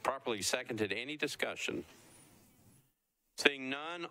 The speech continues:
all those in favor of nineteen sixty-four passing on second reading say aye. Opposed, no. Uh, nineteen sixty-four passes on second reading. Councilmember Pooley, you've got the next one.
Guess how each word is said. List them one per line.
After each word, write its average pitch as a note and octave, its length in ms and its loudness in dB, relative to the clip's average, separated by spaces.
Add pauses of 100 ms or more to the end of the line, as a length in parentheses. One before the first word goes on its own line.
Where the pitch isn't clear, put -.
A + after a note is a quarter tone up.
all C3 180 2
those C3 220 -2
in A#2 100 2
favor A#2+ 400 0
of G2 80 -2
nineteen A2+ 380 -2
sixty-four A#2 680 0
passing A2+ 400 -2
on G2+ 120 -4
second G#2+ 260 -2
reading A#2+ 220 -4
say F#2 260 0
aye. D3 440 -6 (760)
Opposed, E2+ 320 2
no. D3+ 260 -2 (440)
Uh, F#2 240 8
nineteen G2+ 300 -4
sixty-four G2+ 540 2
passes F#2 440 0
on F2+ 160 4
second F#2 340 -2
reading. F#2 240 -2
Councilmember C3+ 520 0
Pooley, D#3+ 300 2
you've C3 160 -6
got B2 200 0
the - 80 2
next A#2 360 -2
one. B2 220 -2